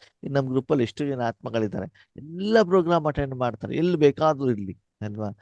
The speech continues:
ನಮ್ ಪ್ರ-, ಪ್ರಭಕ್ ಅವರು, ರಾಜಮ್ಮಕ್ ಅವರು, ಎಲ್ಲಿ ಬೇಕಾದ್ರೂ ಇರ್ಲಿ, ಏನ್ ಮಾಡ್ತಾರೆ?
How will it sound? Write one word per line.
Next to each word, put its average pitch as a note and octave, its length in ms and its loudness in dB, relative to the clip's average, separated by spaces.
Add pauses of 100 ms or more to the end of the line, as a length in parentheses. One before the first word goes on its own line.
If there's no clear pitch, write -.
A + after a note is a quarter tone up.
(260)
ನಮ್ G#2+ 200 -4
ಪ್ರ-, A2 320 2
ಪ್ರಭಕ್ A2 420 2
ಅವರು, G#2+ 420 0
ರಾಜಮ್ಮಕ್ G#2+ 540 2
ಅವರು, A2+ 140 -2
ಎಲ್ಲಿ D#3 200 4
ಬೇಕಾದ್ರೂ C3 360 0
ಇರ್ಲಿ, F#2+ 220 -6 (380)
ಏನ್ C3+ 120 -4
ಮಾಡ್ತಾರೆ? B2+ 400 0